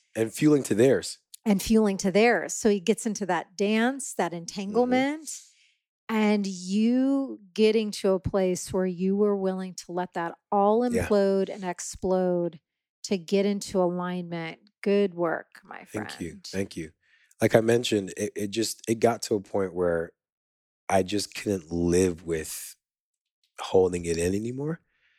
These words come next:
Speaker 1: And I also felt there
Speaker 2: But a
Speaker 1: was
Speaker 2: lot of, how many people on the planet get to
Speaker 1: Yeah.
Speaker 2: that place and still go the whole
Speaker 1: Yeah.
Speaker 2: rest of their lives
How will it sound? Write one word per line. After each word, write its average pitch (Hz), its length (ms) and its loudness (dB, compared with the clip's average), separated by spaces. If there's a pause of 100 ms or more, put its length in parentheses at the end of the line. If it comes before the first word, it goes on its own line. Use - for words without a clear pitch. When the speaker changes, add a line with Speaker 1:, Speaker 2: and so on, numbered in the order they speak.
(340)
Speaker 1:
And 92 140 0
I 95 100 4
also 101 300 0
felt 98 440 2
there 92 140 0
Speaker 2:
But 277 140 6
a 285 60 6
Speaker 1:
was 277 80 0
Speaker 2:
lot 302 160 2
of, 269 100 4
how 311 120 -2
many 311 180 -6
people 311 300 -2
on 285 100 -4
the 277 100 -4
planet 302 540 -4 (160)
get - 100 -6
to - 80 8 (160)
Speaker 1:
Yeah. - 40 4
Speaker 2:
that - 220 2
place 247 440 2 (120)
and 220 200 0
still 285 640 -2
go 214 140 4
the 208 120 4
whole - 20 6
Speaker 1:
Yeah. 226 160 6
Speaker 2:
rest 220 220 0
of 202 60 -12
their 220 120 2
lives 226 440 0